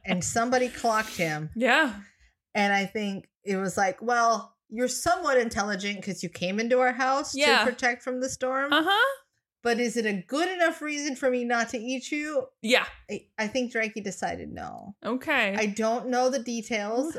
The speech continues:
Speaker 1: but I know that
Speaker 2: Don't
Speaker 1: Ezekiel is no longer in the house.
Speaker 2: <laughs> Don't know what deal they made.
Speaker 1: Yes, yeah. Then we,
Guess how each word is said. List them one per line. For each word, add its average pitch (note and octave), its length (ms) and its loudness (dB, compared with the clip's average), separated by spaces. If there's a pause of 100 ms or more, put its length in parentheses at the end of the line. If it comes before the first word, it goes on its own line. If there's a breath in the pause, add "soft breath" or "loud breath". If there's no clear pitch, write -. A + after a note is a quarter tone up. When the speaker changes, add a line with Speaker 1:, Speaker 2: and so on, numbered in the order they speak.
(100)
Speaker 1:
but G3+ 100 0
I G3+ 100 2
know G#3+ 220 -2
that G#3 80 -2
Speaker 2:
Don't A3+ 140 8
Speaker 1:
Ezekiel A#3+ 500 0
is A#3+ 180 0
no A3 200 -2
longer A#3 320 0
in A3 80 0
the G#3+ 80 -6
house. E3 500 -6
Speaker 2:
<laughs> - 20 -6
Don't C#4+ 220 8
know D4 160 4
what C4 240 6
deal G#3 260 4
they F3+ 160 4
made. G#3+ 320 2
Speaker 1:
Yes, F3+ 440 2
yeah. F#3+ 360 0
Then G3+ 320 -2
we, G3 240 -6